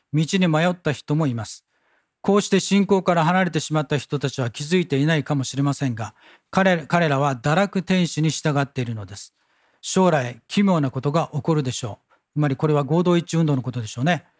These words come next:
私がこれを言ったのは、何が起こってもあなた方が驚く、驚かないようにするためです。私たちは皆、主との密接なつながりを維持する必要があります。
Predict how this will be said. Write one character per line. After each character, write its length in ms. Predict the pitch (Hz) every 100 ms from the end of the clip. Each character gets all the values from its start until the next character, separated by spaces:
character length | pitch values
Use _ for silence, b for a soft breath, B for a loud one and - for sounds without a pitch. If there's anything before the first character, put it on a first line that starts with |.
| b b b b
私 340 | 156 196 185
が 100 | 190
こ 140 | 185 196
れ 60 |
を 80 | 190
言 100 | 165
っ 20 |
た 200 | 160 -
の 120 | 170 151
は、 220 | 151 143 _ -
何 320 | 156 226 233
が 120 | 180
起 60 | 147
こ 100 | 175
っ 40 |
て 140 | -
も 180 | 156 143
あ 40 | 147
な 120 | 165
た 100 | 165
方 220 | 156 147
が 100 | 139
驚 320 | 143 151 202
く、 200 | 196 -
驚 380 | - 156 208 233
か 140 | 233
な 100 | 220
い 80 | 196
よ 100 | 160
う 60 | 147
に 80 | 143
す 140 | -
る 120 | 139
た 120 | 131
め 100 | 110
で 80 | 107
す。 180 | 110 - _ _ _
私 280 | 143 143 165
た 140 | 160
ち 100 | 147
は 100 | 139
皆、 360 | 131 180 175 139 _ _
主 220 | - 214
と 140 | 185
の 100 | 156
密 280 | 135 143 147
接 300 | - 214 -
な 160 | 208 196
つ 160 | - 160
な 160 | 175
が 100 | 170
り 160 | 165 165
を 120 | 160
維 140 | 160
持 140 | 170 160
す 160 | -
る 80 | 147
必 300 | 127 - -
要 120 | 139
が 140 | 135 156
あ 40 |
り 100 | 120
ま 100 | 107
す。 180 | - -